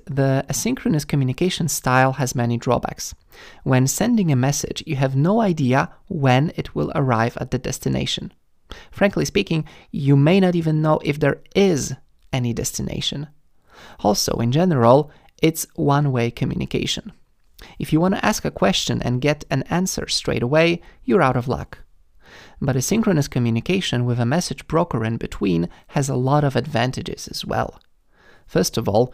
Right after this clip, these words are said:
it decouples the producer from the consumer. What does it mean? Well, the producer sends a message. All it needs is a message broker to be available.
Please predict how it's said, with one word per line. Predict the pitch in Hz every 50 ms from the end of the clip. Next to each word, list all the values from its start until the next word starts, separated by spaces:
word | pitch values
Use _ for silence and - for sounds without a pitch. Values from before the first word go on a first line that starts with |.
| - - -
it | - 139 131 - - -
decouples | 143 139 - - 202 202 - 151 135 135 135 - -
the | - 135 123
producer | - - - 117 135 180 185 - - 190 185 180
from | - - - -
the | 120 -
consumer. | - - - 135 - - - 147 127 - - 139 - - _ _ _ _ - - - - - - - - - -
What | - 170
does | 190 214 208 220
it | 208
mean? | 196 202 220 240 240 254 - - _ - _ _ _ _ -
Well, | - 131 120 113 - - _ -
the | - 131 139 135 135 139 139 139 -
producer | - 143 131 170 233 220 - - 190 185 185
sends | - - - 123 123 123 123 - - -
a | 120
message. | 117 117 117 117 117 - - - - - - - _ _ _ _ _ - - _ _ _ -
All | - - 196 233
it | 220 175
needs | 165 120 110 104 113 - - - -
is | 147 143 123
a | 123 120
message | 120 127 151 175 - - 151 - -
broker | - 139 131 - - 120 117 120
to | - 143
be | 151 - -
available. | - - - - - - - - - -